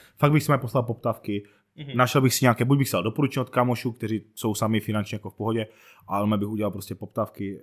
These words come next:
Speaker 1: výběrové řízení, tak jak jako klasicky na cokoliv jiného, jo, ale ti lidi to umí, protože když, když dělají rekonstrukci, tak si umí poptat čtyři,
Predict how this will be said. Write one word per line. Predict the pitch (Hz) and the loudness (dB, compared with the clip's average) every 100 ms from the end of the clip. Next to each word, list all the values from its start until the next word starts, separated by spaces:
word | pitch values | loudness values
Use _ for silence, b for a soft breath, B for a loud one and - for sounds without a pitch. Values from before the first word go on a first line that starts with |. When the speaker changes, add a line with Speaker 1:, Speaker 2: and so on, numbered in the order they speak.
| _ | _
Speaker 1:
výběrové | 127 147 143 117 | -2 2 2 2
řízení, | 113 113 90 | 0 -2 -2
tak | - 107 | -2 -2
jak | 101 | -2
jako | 101 104 | -4 -6
klasicky | - 104 - - | -6 -6 -6 -6
na | 107 | -8
cokoliv | - 107 95 | -6 -6 -4
jiného, | 104 101 98 95 b b b - | -2 -2 -4 -6 b b b -2
jo, | 104 110 | 0 2
ale | 117 | 0
ti | 120 | 2
lidi | 143 156 | 0 2
to | 160 | 2
umí, | 196 127 | 2 0
protože | 101 117 | 0 -2
když, | 120 - b b | -2 -4 b b
když | 113 120 117 113 | -2 0 -2 0
dělají | 123 127 | 2 4
rekonstrukci, | 120 131 117 127 139 | 2 0 -2 -2 -4
tak | 127 | -4
si | 185 | 0
umí | 208 | 0
poptat | 170 - 95 | 0 -4 -6
čtyři, | - 101 104 | -8 -8 -8